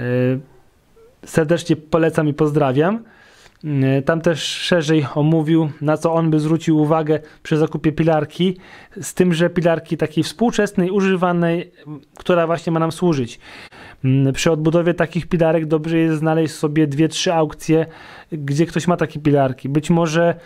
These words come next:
będziemy zmuszeni kupić dwie, trzy sztuki, aby, by móc mieć bazę części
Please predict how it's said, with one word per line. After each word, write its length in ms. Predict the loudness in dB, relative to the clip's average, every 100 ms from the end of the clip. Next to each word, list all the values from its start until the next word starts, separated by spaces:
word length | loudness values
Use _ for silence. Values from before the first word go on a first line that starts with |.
| -20 -4
będziemy 300 | -2 2 0
zmuszeni 440 | 0 -2 0 -2 -2
kupić 380 | -4 -4 -4
dwie, 240 | 0 0 0
trzy 260 | -2 -2
sztuki, 440 | -4 -4 -4 0 0
aby, 160 | 2 0 -2 -6
by 260 | -4 0 4
móc 300 | 2 0 -8 -20 -20 -20 _
mieć 260 | 0 2 2
bazę 260 | 0 0 -2
części 600 | 0 0 -2 -6 -10